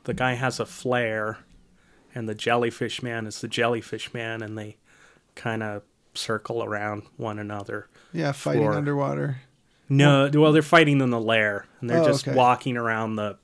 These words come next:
Speaker 1: the whole
Speaker 2: Oh, he brings the flare from under the water up with
Speaker 1: Uh-huh,
Speaker 2: him. Okay,
Speaker 1: yeah.
Speaker 2: that's what I was
Speaker 1: And
Speaker 2: remembering.
Speaker 1: they just, he kind of lunges it at the jellyfish man, but it looks pretty weak, like he doesn't really wanna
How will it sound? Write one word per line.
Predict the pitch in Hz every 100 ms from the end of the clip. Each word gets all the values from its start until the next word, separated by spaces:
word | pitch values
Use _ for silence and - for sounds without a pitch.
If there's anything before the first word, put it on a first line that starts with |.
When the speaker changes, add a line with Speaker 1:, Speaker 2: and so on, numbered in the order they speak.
| -
Speaker 1:
the | 113 104
whole | - 110 107 104 -
Speaker 2:
Oh, | 208
he | 233
brings | 262 247
the | 185
flare | - - 156 170
from | 156 135
under | 135
the | 123
water | 123 127 123 123
up | 120 135
with | 120
Speaker 1:
Uh-huh, | 117 123 135
Speaker 2:
him. |
Okay, | 143
Speaker 1:
yeah. | 127 110 104
Speaker 2:
that's | 151 143
what | 135
I | 123
was | 123
Speaker 1:
And | 131
Speaker 2:
remembering. | 123 123
Speaker 1:
they | 123
just, | 120 135 - _ -
he | 139 131
kind | - - 123 123
of | 117 117 _ -
lunges | 135 127 127 127 120
it | 131
at | 127 120 120
the | 127
jellyfish | - 127 127 143 127 -
man, | 131 127 123 120 - _
but | - 113
it | 113 - _ _ 139
looks | 120 -
pretty | - 113
weak, | 107 107 120 - -
like | 113 107
he | 117
doesn't | 113 107 107 117 120
really | 113 113
wanna | 113 117 117